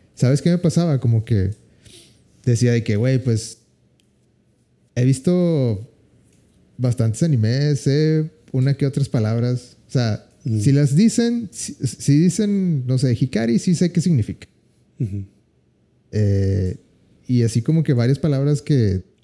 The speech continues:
Speaker 2: Sugoi.
Speaker 1: Sugoi también. O sea, me refiero a que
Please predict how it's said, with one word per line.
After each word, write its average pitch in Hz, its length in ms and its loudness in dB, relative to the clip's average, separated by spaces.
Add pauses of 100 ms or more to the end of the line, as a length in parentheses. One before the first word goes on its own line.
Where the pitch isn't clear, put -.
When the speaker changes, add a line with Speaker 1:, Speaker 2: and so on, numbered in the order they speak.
(120)
Speaker 2:
Sugoi. 104 460 0 (1000)
Speaker 1:
Sugoi 101 520 -2
también. 95 260 0 (280)
O 123 80 0
sea, 131 280 0 (1400)
me 135 160 2
refiero 123 360 2
a 131 100 -2
que 139 460 0